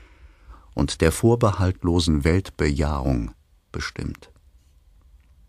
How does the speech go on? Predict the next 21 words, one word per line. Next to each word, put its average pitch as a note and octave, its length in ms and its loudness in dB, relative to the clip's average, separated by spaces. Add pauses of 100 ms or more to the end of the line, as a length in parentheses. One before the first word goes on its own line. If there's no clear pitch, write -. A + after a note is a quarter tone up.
(180)
Gerhard C#2+ 480 2
Wehr D#2 280 2
schreibt: - 580 -6 (1900)
"Bruno G#2 400 6
fasste A2+ 420 0
die F#2+ 140 4
von F2+ 180 2
ihm F#2+ 220 4
angestrebte G#2 880 0
und A#2+ 160 2
schließlich F#2 460 0
vertretene E2 800 0
Hermetik C#2 680 -2 (560)
geradezu G2 560 2
als F#2 220 0
die F2+ 160 4
wahre G2+ 400 2
Religion D#2+ 760 0 (120)
ägyptischen F2 680 -2
Ursprungs C#2 640 -6
auf, - 460 -6